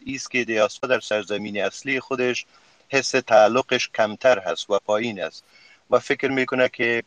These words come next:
اهل و شهروند او منطقه نمیشه. به همون دلیل به خاطر بقای هویتی خودش و به خاطر از اینکه در واقع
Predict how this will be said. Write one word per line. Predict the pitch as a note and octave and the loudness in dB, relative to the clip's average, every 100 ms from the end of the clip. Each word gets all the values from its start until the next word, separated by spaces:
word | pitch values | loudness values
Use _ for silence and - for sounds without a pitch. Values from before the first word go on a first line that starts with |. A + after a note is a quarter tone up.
| _ | _
اهل | C3 C3+ B2 A#2+ | 2 2 0 -4
و | A#2+ A#2 | -4 -4
شهروند | - G2 G2+ A#2 A#2 | -4 -4 -2 -2 -4
او | A2 G#2 | -8 -6
منطقه | G2 F#2 F2+ G#2+ | -6 -6 -6 -4
نمیشه. | G2 F2 - G2 | -4 -6 -6 0
به | A#2 | 2
همون | C3+ D3+ | 4 2
دلیل | C#3 C#3 C#3+ D3 - - - - - - | 2 4 4 0 -6 -20 -20 -20 -20 0
به | B2 | 2
خاطر | - B2 A#2+ D#3 D#3 C#3 C3 C3 _ _ _ _ G#2 | 6 4 4 4 4 6 4 2 _ _ _ _ 0
بقای | A#2+ A2+ C#3+ D#3 D#3+ B2+ | 2 2 4 4 4 0
هویتی | A#2 A2 G#2 G#2+ - D#3 D3 | -6 -8 -4 -4 -4 -4 -6
خودش | - B2 A#2 A2+ - | -6 -6 -6 -6 -6
و | G#2 | -4
به | F#2+ | -2
خاطر | - A2 - B2+ | 0 0 -2 -2
از | A#2 A2 | -2 -2
اینکه | B2 A#2+ A2+ G#2+ _ _ _ _ G2+ | -4 -4 -4 -6 _ _ _ _ 0
در | G#2 G#2 | 2 4
واقع | G2+ - A#2+ A#2+ | 2 0 0 0